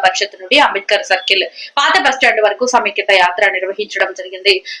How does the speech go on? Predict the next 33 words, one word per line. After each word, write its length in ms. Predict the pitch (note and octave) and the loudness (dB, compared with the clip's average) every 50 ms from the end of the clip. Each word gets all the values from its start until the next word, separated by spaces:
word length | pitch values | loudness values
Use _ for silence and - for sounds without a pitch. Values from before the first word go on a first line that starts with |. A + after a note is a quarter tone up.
| _ - B3+ | _ -2 2
ర్యాలీ 260 | C4 C#4 D#4 D#4+ F4 D#4+ | 4 4 4 6 6 4
అనంతరం 380 | C4 A#3+ A3+ A3+ A#3 A#3 A#3+ A#3 G#3 | 4 2 2 0 2 2 4 4 4
అంబేద్కర్ 360 | G#3 G#3 G#3+ - - A3 A3+ - | 4 2 0 0 0 -2 2 2
సర్కిల్ 300 | G3+ - - G#3 G3+ F#3+ | 0 0 0 -4 -2 -2
నందు 220 | F#3+ F#3+ F#3+ G#3 G#3 - | -4 -2 -2 -2 -2 -2
సిపిఎం 340 | A3+ A3+ A3+ A3 G#3+ G#3+ - G#3 | -4 -2 0 0 0 2 4 2
పార్టీ 260 | F#3+ F#3 F#3 G#3 G#3 - G#3 G3 | 2 4 2 0 0 2 2 2
ఓల్డ్ 180 | G3 G3+ G3 - G#3 | 2 2 -2 -4 -4
సిటీ 180 | G3 G3+ G3 G3 G3+ | -2 -2 0 2 0
కార్యదర్శి 420 | F3+ F3+ F#3 F#3 F#3 F#3 - A3+ G#3 G3+ | 0 0 0 -4 -4 0 2 2 2 0
ఎం 60 | G3+ G3 G3 | 0 2 2
రాజశేఖర్ 460 | F#3 F#3 - G3+ G3 G3 G#3 G3+ G3 | 2 2 2 -2 -4 0 2 2 2
అధ్యక్షత 400 | F#3+ - F#3 F#3 - G3+ G3 - F#3 F#3 | 2 0 -4 -4 -4 -6 -4 -2 -2 -2
వహించగా, 400 | F3+ G3 F#3+ - G3 - B3+ D#4 E4 E4+ - - - - - C#4+ | -2 -2 -8 -12 -4 0 0 0 0 -2 -6 -12 -14 -4 -2 0
కార్యక్రమాన్ని 520 | D4 D4+ D4+ D4+ D#4 C#4 C4 B3+ A3+ G#3+ G3+ | 0 0 2 2 2 2 2 2 0 0 0
ఉద్దేశించి 420 | G3+ G#3 G3+ - G#3+ G3+ - A3 - A#3+ | 0 0 0 0 -4 -8 -8 -8 -2 -4
సిపిఎం 320 | B3 A#3+ A#3+ A#3 A#3 A#3 A#3 A3+ | -4 0 2 0 0 2 2 2
పార్టీ 200 | G#3 - A3 G#3+ G#3 G3+ | 2 2 0 2 2 2
రాష్ట్ర 240 | - G#3+ - G#3 - | 2 2 -4 -6 -2
కార్యదర్శి 400 | G3 F#3+ F#3 F#3 G3 - - F#3+ F#3+ | 0 0 0 -2 -6 -8 -6 -6 -6
వర్గ 180 | F#3 - F#3+ F#3 - | -6 -8 -10 -8 -8
సభ్యులు 300 | F#3 - - A3 B3 - - - - - - - - | -10 -10 -2 0 0 0 0 -2 -12 -16 -12 -4 -2
కె 80 | D#4 D#4 D#4 | -2 0 2
ప్రభాకర్ 400 | C#4 A#3+ A#3+ B3+ C4 B3+ B3+ A3 G#3+ | 2 4 4 2 2 2 0 0 2
రెడ్డి, 160 | G#3 A3+ A#3 A3+ - | 2 2 0 2 0
సిపిఎం 300 | A#3+ A#3+ A#3+ A#3+ A#3 A3+ A3+ | -2 0 2 0 0 4 4
పార్టీ 240 | A3 G3+ - G3+ G3 G3 G3 G3 | 4 4 6 2 0 0 0 0
జిల్లా 180 | F#3+ F#3+ F#3+ F#3+ G3 | 2 2 4 4 2
కార్యదర్శి 440 | F3+ F3+ F#3 F#3+ F#3 - - C#4 D4+ D#4 - - G3+ | 2 2 0 -2 -4 0 0 0 0 0 0 0 0
డి 100 | G#3+ A3+ A#3 A#3+ A#3+ - - - | 0 0 0 -2 -4 -4 -2 0
గౌస్ 240 | F#3+ F#3 F#3+ F#3+ - - F#3+ F#3 | 0 0 0 -2 -8 -2 0 0
దేశాయ్ 280 | G3 - A3 G3 G3 F#3+ F3+ | 2 2 2 0 2 0 -2
మాట్లాడారు. 460 | F3 F3 F#3 F#3 F3+ F3+ F3+ F#3 F3+ | -2 0 0 2 2 4 2 0 -2